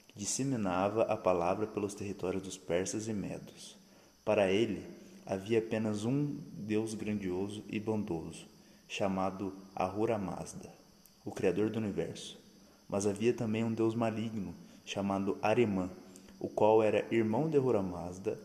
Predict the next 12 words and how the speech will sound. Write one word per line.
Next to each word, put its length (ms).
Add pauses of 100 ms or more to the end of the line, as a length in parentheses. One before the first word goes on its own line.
(240)
e 60
que 140
constantemente 920
tentava 460
destruir 880
ou 160
corromper 500
as 120
criações 640
de 80
seu 260
irmão. 280